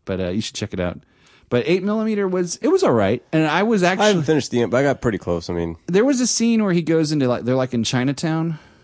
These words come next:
Speaker 1: in that movie. Like, there's, like, I guess he has to go into some s-, place, and it's, like, was shot in Chinatown.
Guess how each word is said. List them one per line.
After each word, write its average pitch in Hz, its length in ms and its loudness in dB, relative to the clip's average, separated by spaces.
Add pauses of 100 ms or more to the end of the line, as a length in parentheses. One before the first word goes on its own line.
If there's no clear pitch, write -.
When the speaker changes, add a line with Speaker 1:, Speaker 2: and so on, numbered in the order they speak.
(160)
Speaker 1:
in 139 80 -2
that 139 160 -2
movie. 156 320 -2 (260)
Like, 107 220 -8
there's, 107 240 -6
like, 104 160 -4 (320)
I 123 80 -8
guess 127 180 -6
he 139 60 -4
has 123 100 -6
to - 100 -8
go 110 260 0
into 104 180 -4
some 110 220 -4
s-, 104 120 -6 (200)
place, 101 360 -4
and 98 80 -6
it's, - 160 -8
like, 98 160 -6
was 98 120 -10
shot 107 200 -6
in 98 100 -10
Chinatown. 104 580 -6